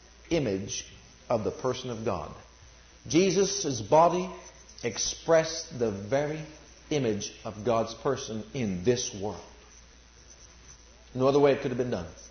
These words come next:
No other way God could have come to the, to you and to me. He tried to do it with Moses, and all, you know what he saw? A flame of fire in a bush.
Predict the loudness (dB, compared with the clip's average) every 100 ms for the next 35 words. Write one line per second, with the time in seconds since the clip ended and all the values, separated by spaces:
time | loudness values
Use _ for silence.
0 | -20 -20 -20 -20 -20 -20 -20 -20 -20 -8
1 | 4 8 10 10 10 10 8 8 10 12
2 | 12 8 4 4 4 4 4 6 4 0
3 | 2 0 -2 -16 -20 -20 -20 -20 -16 -2
4 | 0 4 4 6 4 4 2 0 -4 -14
5 | -20 -20 -20 -20 -20 -20 -20 0 2 4
6 | 6 6 6 8 6 4 -8 0 2 6
7 | 6 6 4 0 2 4 4 6 6 4
8 | 4 4 2 -4 -14 -20 -20 -20 -8 -6
9 | -6 -2 -2 -2 -2 0 0 0 -4 -2
10 | -2 -4 -12